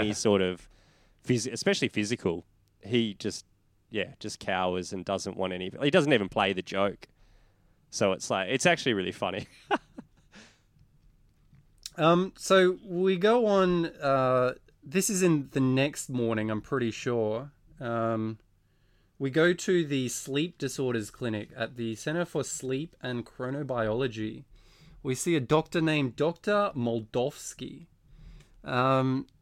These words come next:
Speaker 2: now, Doctor Moldovsky is, uh, he's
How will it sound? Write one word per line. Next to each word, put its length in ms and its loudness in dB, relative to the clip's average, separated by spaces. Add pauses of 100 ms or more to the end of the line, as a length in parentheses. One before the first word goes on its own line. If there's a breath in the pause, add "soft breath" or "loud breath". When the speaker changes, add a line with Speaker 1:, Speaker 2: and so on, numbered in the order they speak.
(280)
Speaker 2:
now, 560 4 (1040)
Doctor 320 4
Moldovsky 1040 2
is, 600 -2 (180)
uh, 560 -6 (720)
he's 460 -2